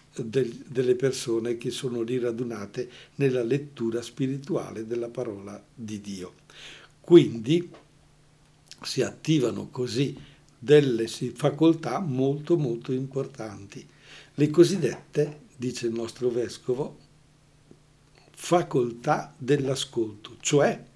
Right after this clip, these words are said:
mente, cuore, intelligenza e sensibilità affettiva. È importante,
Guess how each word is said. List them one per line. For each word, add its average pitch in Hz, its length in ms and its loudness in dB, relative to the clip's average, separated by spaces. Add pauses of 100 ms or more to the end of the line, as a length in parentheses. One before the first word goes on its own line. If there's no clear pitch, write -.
(680)
mente, 135 800 2 (260)
cuore, 131 600 4 (640)
intelligenza 131 1200 2 (320)
e - 260 0
sensibilità 165 1400 0 (380)
affettiva. 113 840 -6 (920)
È - 80 -6
importante, 170 840 0